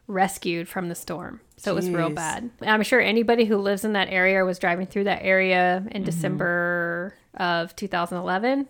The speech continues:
Speaker 2: Mm-hmm.
Speaker 1: Yeah, I'm sure they remember. I was not there that time.
Speaker 2: No.
Speaker 1: I was here on Guam.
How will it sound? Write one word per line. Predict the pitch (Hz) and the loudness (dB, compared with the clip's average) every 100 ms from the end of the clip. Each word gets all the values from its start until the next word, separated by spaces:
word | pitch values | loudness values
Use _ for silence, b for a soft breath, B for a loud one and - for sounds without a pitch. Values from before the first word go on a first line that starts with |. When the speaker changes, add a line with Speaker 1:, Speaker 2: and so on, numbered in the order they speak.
| - | -4
Speaker 2:
Mm-hmm. | 175 156 156 165 | -2 -2 -4 -4
Speaker 1:
Yeah, | 160 165 - | -6 -6 -10
I'm | 202 | -8
sure | - 185 | -6 -6
they | 170 | -6
remember. | 165 165 160 165 190 - | -8 -10 -8 -8 -8 -2
I | 202 240 254 | 2 4 4
was | 226 208 208 208 | 4 4 2 0
not | 196 180 - | -4 -6 -8
there | 185 170 | -10 -10
that | - - | -12 -14
time. | - - 233 _ | -16 -14 -14 _
Speaker 2:
No. | - 151 170 143 - | -6 -2 -2 -2 -6
Speaker 1:
I | 202 214 | -4 -2
was | 202 - | -2 -2
here | 262 | -2
on | 190 190 | -2 -2
Guam. | 226 180 185 | -4 -4 -6